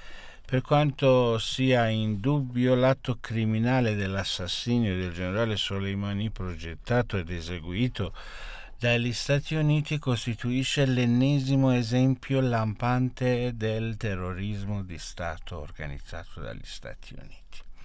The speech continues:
Ci sono novantaquattro imputati, imputati americani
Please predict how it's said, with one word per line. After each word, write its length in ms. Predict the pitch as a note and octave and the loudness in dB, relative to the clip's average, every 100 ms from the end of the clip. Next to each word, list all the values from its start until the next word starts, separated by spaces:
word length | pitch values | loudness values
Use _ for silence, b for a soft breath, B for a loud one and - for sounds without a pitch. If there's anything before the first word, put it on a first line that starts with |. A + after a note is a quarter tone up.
| B B B B B B B B B B | B B B B B B B B B B
Ci 200 | - - A#2+ | -6 -4 -2
sono 320 | - C#3+ C#3+ | 2 4 4
novantaquattro 960 | C#3 B2 B2+ B2+ B2+ - C#3+ C#3 - | 4 4 2 0 -4 2 2 4 2
imputati, 1300 | C3+ B2+ A2 A#2+ A2 D3 D3 - - A2 G2+ F2+ D#2 - | 4 4 2 -4 0 4 4 2 -4 -2 0 -2 -4 -8
imputati 800 | - G2+ F#2+ G2+ - A2+ - A#2 | -4 -4 -4 -6 -4 -4 -2 0
americani 1040 | G2+ F#2+ F#2+ F#2 - A#2+ B2+ A2+ E2+ D#2 | 0 0 -2 -4 -2 2 4 4 0 -6